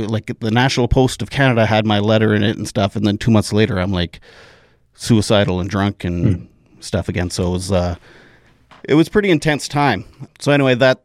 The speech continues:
Speaker 1: that was the real healing journey kind of began then. So even though I was in the psych
Speaker 2: Hmm.
Speaker 1: ward a couple times, I was on meds, I was seeing psychologists, blah, blah, blah, blah. It was actually when I quit drinking that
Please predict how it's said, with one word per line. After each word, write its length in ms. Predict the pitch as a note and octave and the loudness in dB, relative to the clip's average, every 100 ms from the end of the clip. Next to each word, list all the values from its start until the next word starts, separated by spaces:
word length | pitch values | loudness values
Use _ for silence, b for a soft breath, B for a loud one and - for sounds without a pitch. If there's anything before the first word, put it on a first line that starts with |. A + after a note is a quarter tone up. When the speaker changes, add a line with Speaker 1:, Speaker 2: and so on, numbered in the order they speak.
| - | 0
Speaker 1:
that 180 | D3 C#3 | 2 2
was 300 | C3 A2+ - _ - | -2 -4 -14 _ -8
the 120 | A#2 | -4
real 480 | A2 C3 C3 B2 G#2+ | 2 4 6 4 0
healing 400 | - G#2 G#2 G2+ | -2 -2 -2 -2
journey 320 | G2 F#2+ F#2 | -4 -4 -6
kind 240 | - G2 | -4 -6
of 40 | F2+ | -4
began 460 | F#2+ G2+ F2 F2 F2+ | -2 -2 -2 -6 -6
then. 360 | G2+ F#2 A#2+ - _ _ _ _ _ _ | -4 -4 -6 -12 _ _ _ _ _ _
So 180 | - G#3 | -2 0
even 180 | A2+ C3 | 2 4
though 120 | B2 | 4
I 20 | B2 | 2
was 100 | A#2 | 2
in 120 | A#2+ | 2
the 120 | A2+ | 2
psych 300 | - A2 G#2 | 4 4 4
Speaker 2:
Hmm. 40 | |
Speaker 1:
ward 160 | G#2 G#2 | 2 -2
a 40 | |
couple 180 | G#2+ G2+ | -2 -6
times, 340 | - F#2+ G2+ G2+ | -4 -4 -2 -2
I 80 | |
was 100 | G2+ | 0
on 160 | G#2 G#2 | 2 2
meds, 320 | F#2 F#2+ F#2 | 2 2 2
I 40 | G2+ | 0
was 100 | - | 2
seeing 180 | G#2+ | 0
psychologists, 680 | G2 G2 - F#2 F2 F#2+ - | 2 -2 -2 -4 -4 -6 -4
blah, 160 | G#2 G#2+ | 0 2
blah, 120 | G#2 | 2
blah, 120 | F2+ | 0
blah. 140 | F2 E2 B B B B | -2 -6 B B B B
It 40 | - | 0
was 120 | A2 | 2
actually 280 | A2+ - G#2+ | 0 0 -2
when 80 | G2 | -4
I 60 | |
quit 220 | - G#2 F#2 | -4 -6 -4
drinking 460 | F#2 F#2+ F2+ F2+ | -8 -6 -8 -8
that 200 | F2+ F2+ | -8 -8